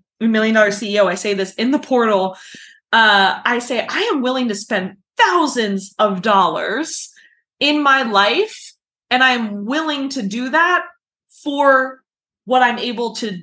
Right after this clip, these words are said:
do and not do anymore in my life, like cleaning my house, things like that. Like, I am willing to spend so much money on that. I don't care about my profit because of what it gives me, what I'm paying for and what it gives me,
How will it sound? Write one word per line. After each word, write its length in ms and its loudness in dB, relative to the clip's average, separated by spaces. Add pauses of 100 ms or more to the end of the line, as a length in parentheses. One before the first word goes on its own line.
(180)
do 320 2
and 240 0
not 260 2
do 280 -2
anymore 420 -2
in 80 -4
my 100 -4
life, 340 -4
like 160 -6
cleaning 300 -2
my 80 0
house, 320 2
things 220 -2
like 180 -4
that. 240 -4 (220)
Like, 100 0
I 140 6
am 140 2
willing 260 0
to 60 2
spend 320 -4
so 380 0
much 220 -2
money 200 -2
on 80 0
that. 200 -2
I 260 2
don't 340 0
care 480 -2
about 360 0
my 140 -2
profit 640 2 (460)
because 520 0
of 140 2
what 140 0
it 220 -6
gives 320 -2
me, 300 -2
what 260 2
I'm 200 2
paying 380 -4
for 280 2
and 160 0
what 100 2
it 240 -6
gives 360 -2
me, 240 -12